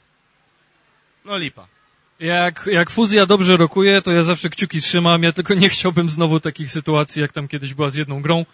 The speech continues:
Speaker 2: która nam się spodobała.
Speaker 1: Tak, tak,
Speaker 2: No,
Speaker 1: tego nie chcemy.
Speaker 2: ale to tam. Niech im,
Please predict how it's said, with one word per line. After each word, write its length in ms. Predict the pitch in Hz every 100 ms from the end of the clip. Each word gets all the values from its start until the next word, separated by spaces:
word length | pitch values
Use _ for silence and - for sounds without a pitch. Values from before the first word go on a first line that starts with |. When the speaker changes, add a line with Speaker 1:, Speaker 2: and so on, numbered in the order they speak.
| _ _ _
Speaker 2:
która 220 | - 165
nam 140 | 160 160
się 120 | 156
spodobała. 560 | - 160 156 156 151 147 _ _ _ _ _ _ _ _ _ _ _ _ _ _ _ _ _ _ _ _ _ _ _ _ _ _ _ _ _ _ _ _ _ _ _ _ _ _ _ _ _ _ _ _ 127 _
Speaker 1:
Tak, 200 | 135 120
tak, 120 | 113
Speaker 2:
No, 80 | 190
Speaker 1:
tego 140 | 160
nie 80 | 127
chcemy. 160 | - -
Speaker 2:
ale 120 | 180
to 100 | 160
tam. 160 | 135 113 _ _ _ _ _ _ _ _ _ _ _ _ -
Niech 400 | 175 208 - -
im, 320 | 202 196 190